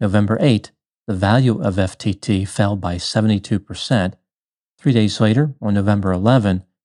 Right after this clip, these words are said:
F T X filed for Chapter eleven bankruptcy in the state of Delaware. Samuel resigned as the C E O of the company.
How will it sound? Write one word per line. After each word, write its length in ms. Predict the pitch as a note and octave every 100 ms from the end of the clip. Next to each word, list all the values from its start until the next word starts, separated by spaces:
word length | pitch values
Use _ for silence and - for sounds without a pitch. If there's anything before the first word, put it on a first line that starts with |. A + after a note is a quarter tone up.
| _ _ -
F 180 | A#2 -
T 160 | A#2
X 220 | G#2+ -
filed 340 | - G#2 G2+ G2+
for 220 | A2+ G2
Chapter 400 | - G#2+ G2 G#2
eleven 380 | F#2 G2 F#2 F2
bankruptcy 720 | G2 A2 - E2 - G#2 B2 -
in 80 | F2+
the 60 |
state 240 | F2 G#2 F2
of 100 | E2+
Delaware. 560 | G2 G2+ E2+ F2+ A2+ _ _ _ _ _ _ _
Samuel 460 | - B2 B2+ A#2
resigned 580 | F#2+ F#2+ - F#2+ F#2+ F#2+
as 320 | F#3 G#2+ F#2
the 160 | - F#2
C 420 | - - A#2 G2+
E 60 | A2
O 260 | G#2+ A2+ - _ _ _ -
of 160 | F#2
the 100 | F#2
company. 520 | - F#2+ E2+ F#2+ G2+